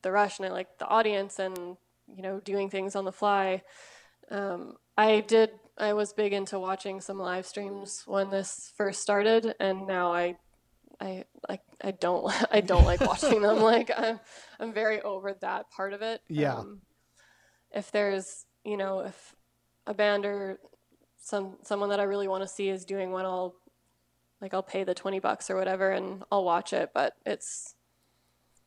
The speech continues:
Speaker 1: I don't know, it's depressing in its own way. <laughs> Like,
Speaker 2: Yeah.
Speaker 1: I'm glad they're st-, I'm glad they're still able to do something, and, you know, musicians are still able to play, which is great,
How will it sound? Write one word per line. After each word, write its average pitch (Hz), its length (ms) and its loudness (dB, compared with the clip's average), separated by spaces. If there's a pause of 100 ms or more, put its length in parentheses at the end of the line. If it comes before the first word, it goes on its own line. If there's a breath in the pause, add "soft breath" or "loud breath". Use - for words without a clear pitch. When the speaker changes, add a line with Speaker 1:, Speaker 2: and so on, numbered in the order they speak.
(400 loud breath)
Speaker 1:
I 247 60 0
don't 202 120 2
know, 185 120 2
it's - 120 -2
depressing 262 440 6
in 190 60 2
its 180 140 -4
own 180 180 -2
way. 226 300 0
<laughs> - 0 -
Like, 240 220 6
Speaker 2:
Yeah. 165 200 4
Speaker 1:
I'm 139 60 4
glad 220 220 2
they're 233 140 0
st-, - 280 -12
I'm 233 140 -6
glad 226 220 -2
they're 233 120 -2
still 226 200 -10
able 208 220 -6
to 214 100 -14
do 202 200 -12
something, 240 580 -8 (140)
and, 202 260 -4 (1120 soft breath)
you 208 180 -2
know, 196 120 0
musicians 196 460 -4
are 196 100 -4
still 196 220 -6
able 185 200 -6
to - 100 -20
play, 202 560 2
which 202 160 -10
is 196 120 -12
great, 190 400 0